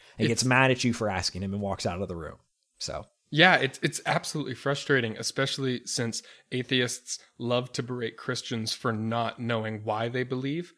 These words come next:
Speaker 2: what they believe, and
Speaker 1: Mm-hmm.
Speaker 2: they, they accuse us of just throwing everything on God. And, and that's the equivalent to exactly what Sam Harris is doing. He doesn't have a foundation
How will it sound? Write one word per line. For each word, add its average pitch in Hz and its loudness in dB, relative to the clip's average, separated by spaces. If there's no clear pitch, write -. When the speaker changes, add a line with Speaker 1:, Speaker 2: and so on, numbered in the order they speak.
Speaker 2:
what 147 -2
they 165 4
believe, 165 -2
and 117 0
Speaker 1:
Mm-hmm. 131 -16
Speaker 2:
they, 123 -4
they 131 -2
accuse 123 -2
us 123 -2
of 120 -4
just 120 -6
throwing 120 0
everything 113 -6
on 117 -6
God. 143 -6
And, 143 4
and 143 2
that's 165 -2
the 156 0
equivalent 165 0
to - -6
exactly 143 -4
what 135 0
Sam 160 0
Harris 196 0
is - -10
doing. 98 -10
He 143 -4
doesn't 170 0
have 165 2
a 131 0
foundation 139 0